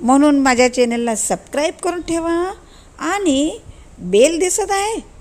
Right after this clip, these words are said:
बेल प्रेस करून द्या, तर माझी रेसिपीची नोटिफिकेशन तुम्हाला मिळून राहील. बघा, मी तुम्हाला दाखवित आहे, गिलक्यामध्ये मसाला अगदी आतपर्यंत गेलेला आहे,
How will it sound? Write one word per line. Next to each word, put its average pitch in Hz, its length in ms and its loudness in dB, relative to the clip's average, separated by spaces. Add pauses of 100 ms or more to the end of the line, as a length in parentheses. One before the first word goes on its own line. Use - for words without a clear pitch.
बेल 285 340 2
प्रेस 247 320 2
करून 214 280 -2
द्या, 254 200 -2
तर 427 140 -10
माझी 339 640 -4 (600)
रेसिपीची 294 640 -2 (640)
नोटिफिकेशन 320 720 -4 (180)
तुम्हाला 202 280 2
मिळून 208 340 2
राहील. 381 360 -2 (400)
बघा, 240 320 2
मी 339 120 0
तुम्हाला 330 300 -2
दाखवित 285 420 -2
आहे, 311 220 -2 (640)
गिलक्यामध्ये 294 720 0
मसाला 226 680 -2 (520)
अगदी 302 280 2 (340)
आतपर्यंत 302 560 -2
गेलेला 190 400 0
आहे, 170 260 -10